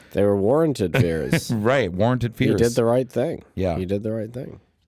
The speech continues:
Speaker 2: Okay, so also, uh, along these same, uh, sort of, uh, uh, the same discussion, um, the, there were funds last week. So after the, <laughs> after our podcast aired on Friday,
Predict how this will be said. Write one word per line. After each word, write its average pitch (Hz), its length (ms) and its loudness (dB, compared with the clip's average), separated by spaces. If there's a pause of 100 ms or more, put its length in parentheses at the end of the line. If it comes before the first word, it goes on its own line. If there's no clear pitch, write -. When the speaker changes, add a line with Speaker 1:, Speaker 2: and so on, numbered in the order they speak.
(140)
Speaker 2:
Okay, 127 300 0
so 110 280 2
also, 104 720 2
uh, 92 280 0
along 95 340 -2
these 92 160 -4
same, 92 360 0
uh, 82 360 -2
sort 87 240 -6
of, 80 320 -8
uh, 71 380 -8 (160)
uh, 71 320 -10 (280)
the - 80 -10
same 85 220 -8
discussion, 85 680 -8
um, 80 400 -6 (1900)
the, 98 800 0
there 104 120 0
were 107 80 2
funds 127 460 0
last 92 300 0
week. 95 380 -4
So - 220 -4
after 123 380 0
the, 104 260 0 (140)
<laughs> - 140 -6
after 104 260 0
our 107 100 2
podcast 82 540 -2
aired 85 180 -2
on 78 160 -4
Friday, 90 460 -2